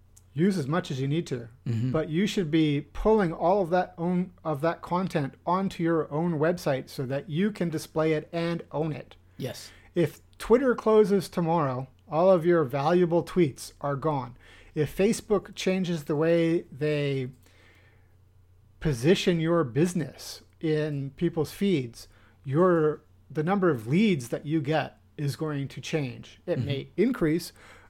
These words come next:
Speaker 1: but there's an equal chance that it's going to decrease. And then what are you gonna do?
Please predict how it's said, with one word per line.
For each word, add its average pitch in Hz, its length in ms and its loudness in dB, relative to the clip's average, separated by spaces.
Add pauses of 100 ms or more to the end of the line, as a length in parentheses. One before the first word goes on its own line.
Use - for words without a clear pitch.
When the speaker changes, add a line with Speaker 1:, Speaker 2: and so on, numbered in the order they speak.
(160)
Speaker 1:
but 156 320 0
there's 160 220 2
an 165 160 -2
equal 180 360 0
chance 185 460 -4
that 143 240 -4
it's 147 220 -6
going 143 300 -4
to 135 380 -6 (240)
decrease. 147 680 -4
And 147 240 -4
then 226 160 2
what 175 100 2
are 151 40 0
you 135 120 -2
gonna 127 140 -4
do? 120 240 -10